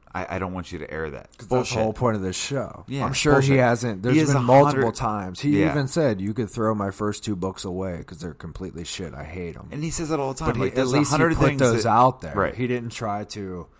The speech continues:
Speaker 2: call every book publisher and say, "Yank my books."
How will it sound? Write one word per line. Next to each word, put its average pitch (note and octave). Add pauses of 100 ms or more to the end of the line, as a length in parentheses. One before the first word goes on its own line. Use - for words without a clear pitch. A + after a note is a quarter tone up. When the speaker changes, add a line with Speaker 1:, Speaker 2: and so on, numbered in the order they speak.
(480)
Speaker 2:
call G2
every F#2
book G2
publisher D#2+
and D#2
say, E2
"Yank E2+
my D#2+
books." D#2+